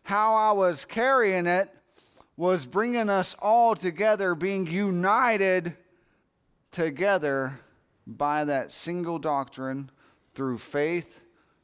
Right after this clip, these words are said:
through belief, through baptism, being united together in that family based off of that doctrine. But it goes deeper than that. Why do we believe what we believe? It's important that we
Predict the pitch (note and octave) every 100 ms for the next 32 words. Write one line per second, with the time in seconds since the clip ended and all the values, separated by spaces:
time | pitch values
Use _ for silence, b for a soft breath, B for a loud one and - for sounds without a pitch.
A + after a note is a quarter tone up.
0 | b _ - C#3+ C#3+ C3+ A#2+ G#2+ B2+ C#3+
1 | D#3+ E3 C#3 C#3 C3+ A#2 G2 C3+ D3+ E3
2 | C3+ E3 D3 E3+ E3 D#3+ - _ _ _
3 | b b b - D3+ D3+ C3+ D3 D3 D#3
4 | E3 E3 C3+ B2+ C#3 D#3 D#3 D3+ - C#3+
5 | C#3 C3+ G#2+ - D#3 D#3+ C#3 A2+ G#2+ F#2
6 | C3+ C#3+ - C3+ B2+ B2+ A2 A2+ E2 C#3
7 | D#3+ - B2 A#2 C3 C#3+ F#3+ G3+ D#3+ G3+
8 | A3+ D3 B2 A#2+ B2 C3 D3+ E3+ A#3 C#4
9 | C#4 C#4 F#3+ F#3 F#3+ C#4 C4+ A3 E3 C#3+
10 | B B D3+ F#3+ G3 F#3 E3+ E3+ F3+ E3+
11 | F3+ F3+ G3 F3 - A#3+ C#4 A3+ G#3+ G3+
12 | F#3+ F#3+ F#3 A3 G3+